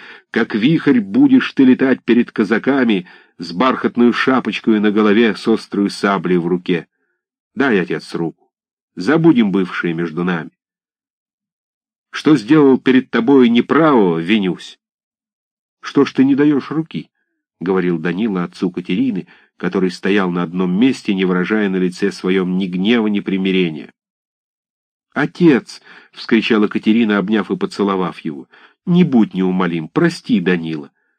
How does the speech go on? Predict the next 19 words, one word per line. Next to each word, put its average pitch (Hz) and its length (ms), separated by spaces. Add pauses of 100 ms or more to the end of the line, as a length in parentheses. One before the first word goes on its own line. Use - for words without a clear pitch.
(160)
он 180 220
не 123 80
огорчит 92 540
больше 78 360
тебя». - 320 (2500)
«Для 82 340
тебя 117 380
только, 87 400
моя 82 300
дочь, 78 400
прощаю», — 76 840 (600)
отвечал 76 540
он, 67 160
поцеловав 85 680
ее 78 220 (600)
и 123 80
блеснув 92 600
странно 76 540
очами. 73 520